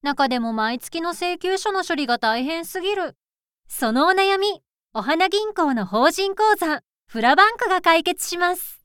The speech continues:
請求書をスマホで撮影するだけですぐにデータ化。そのまま振り込みまで完了。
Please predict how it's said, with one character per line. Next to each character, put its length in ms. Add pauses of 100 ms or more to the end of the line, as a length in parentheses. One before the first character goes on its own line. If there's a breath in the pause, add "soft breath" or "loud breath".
(760)
請 320
求 220
書 180
を 60
ス 160
マ 140
ホ 100
で 80
撮 220
影 200
す 140
る 100
だ 100
け 140
で 180 (200)
す 260
ぐ 140
に 120
デ 220
ー 20
タ 120
化。 200 (560)
そ 140
の 100
ま 120
ま 120
振 140
り 100
込 140
み 120
ま 120
で 100
完 280
了。 340